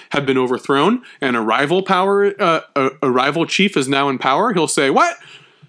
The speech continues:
We recognized him as the legitimate power," and they'll intervene and try to restore the power of the guy who, you know, recognized the last Chinese emperor.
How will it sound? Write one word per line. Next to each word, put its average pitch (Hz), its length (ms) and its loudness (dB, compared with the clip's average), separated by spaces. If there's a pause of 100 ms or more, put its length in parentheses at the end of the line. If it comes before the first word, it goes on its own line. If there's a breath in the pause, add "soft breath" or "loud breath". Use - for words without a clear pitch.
(160)
We 262 140 6
recognized 190 580 0
him 339 220 4
as 180 80 0
the 170 80 4
legitimate 143 500 0
power," 127 380 2
and 156 200 0
they'll 160 160 0
intervene 165 460 2
and 175 140 0
try 147 180 0
to 147 100 2
restore 170 600 2
the 170 100 0
power 165 460 2
of 131 120 -2
the 135 60 0
guy 127 420 0 (320 loud breath)
who, 139 260 2
you 156 80 2
know, 135 120 0
recognized 127 680 -2
the 127 100 -2
last 127 360 -2
Chinese 127 400 -2
emperor. 147 420 -2